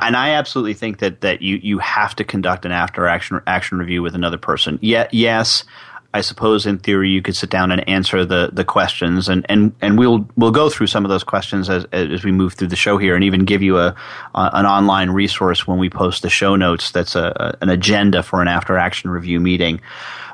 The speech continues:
But I, I always encourage people when I'm teaching this topic to ha-, to do this with someone, even if they're a sole proprietor. They should, they should go through the after action review process with a spouse, significant other,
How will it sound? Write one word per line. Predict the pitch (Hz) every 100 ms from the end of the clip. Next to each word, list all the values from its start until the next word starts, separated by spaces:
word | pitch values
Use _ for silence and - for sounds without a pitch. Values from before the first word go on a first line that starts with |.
| _ _
But | 110 104 107 - _ _ _ -
I, | 123 110 - 107 -
I | 117
always | - 120 139 131 117
encourage | 107 120 117 -
people | 104 98 98
when | 104
I'm | 92
teaching | - 117 110 107 101
this | 92 -
topic | 104 104 95 85 - -
to | - 104 95 92 - -
ha-, | - 110 - -
to | -
do | 95 117 117
this | 110 104
with | 92 101 104
someone, | - - 104 101 80 82
even | 98 113 123
if | -
they're | 110
a | 98
sole | - 101 101
proprietor. | 95 - 98 98 95 90
They | 95
should, | - 95 92
they | 98
should | 101 98
go | 110 110
through | - 107 104
the | 95 92 90
after | 87 98 107
action | 98 98 101
review | 95 92
process | 92 98 90 - 92
with | 90
a | 87
spouse, | - - 95 98 -
significant | 90 104 101 98 95
other, | 95 95 92